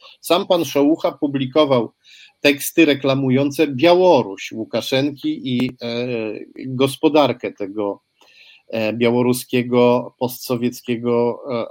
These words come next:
reżimu. Publikował, e, mu takie teksty między innymi Mateusz Piskorski, oskarżony o szpiegostwo na rzecz Rosji i Chin. A co sam, e, Wipler mówił o Rosji?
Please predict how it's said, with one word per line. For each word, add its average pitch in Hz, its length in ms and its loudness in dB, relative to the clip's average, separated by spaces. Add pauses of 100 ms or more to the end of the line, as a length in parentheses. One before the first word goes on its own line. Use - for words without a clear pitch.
(140)
reżimu. 117 540 -2
Publikował, 127 880 0
e, 107 200 -4
mu 113 140 -8
takie 113 300 -6
teksty 117 340 -6
między 123 300 -2
innymi 117 280 -2
Mateusz 120 420 -4
Piskorski, - 720 -2
oskarżony 117 640 -4
o 117 40 -2
szpiegostwo 117 720 -6
na 117 140 0
rzecz 113 200 -10
Rosji 113 480 -6 (600)
i 147 100 -2
Chin. - 240 -12 (480)
A 123 120 -2
co 208 220 2
sam, 196 300 4 (240)
e, 143 180 -2
Wipler 123 440 0
mówił 113 400 -4
o 117 80 0
Rosji? - 500 -6